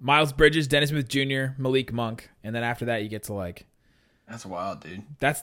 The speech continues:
Speaker 1: I mean, that's the list. That's a, that's a solid list of, of players. There's a lot of options.
Speaker 2: So for people who are looking at it saying Lonzo's not gonna play, Dennis will, uh, be in the game. I wouldn't guarantee that.
Speaker 1: Yeah.
Speaker 2: I mean, there's a, there's a lot of people like Kevin Huerter.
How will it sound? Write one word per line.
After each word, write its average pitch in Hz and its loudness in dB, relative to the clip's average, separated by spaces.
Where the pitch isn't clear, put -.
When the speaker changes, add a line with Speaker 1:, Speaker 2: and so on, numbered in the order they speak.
Speaker 1:
I 131 0
mean, 147 2
that's 175 6
the 143 2
list. 156 6
That's - 0
a, 151 -2
that's 120 -6
a 104 -6
solid 165 0
list 156 2
of, 123 0
of 120 -4
players. 143 4
There's 180 0
a 170 -2
lot 139 4
of 110 4
options. 104 -2
Speaker 2:
So 202 10
for 185 6
people 214 6
who 165 8
are 127 6
looking 147 4
at 120 4
it - 0
saying 117 0
Lonzo's 123 2
not 117 2
gonna 95 -4
play, 113 2
Dennis 113 -2
will, 104 -6
uh, 101 -4
be 98 -4
in 101 -2
the 95 -6
game. 107 -2
I 160 4
wouldn't 240 0
guarantee 156 0
that. 120 -2
Speaker 1:
Yeah. 127 2
Speaker 2:
I 120 0
mean, 117 0
there's 220 2
a, 123 2
there's 214 6
a - 2
lot 131 8
of 143 -2
people 127 2
like 117 0
Kevin 113 2
Huerter. 107 2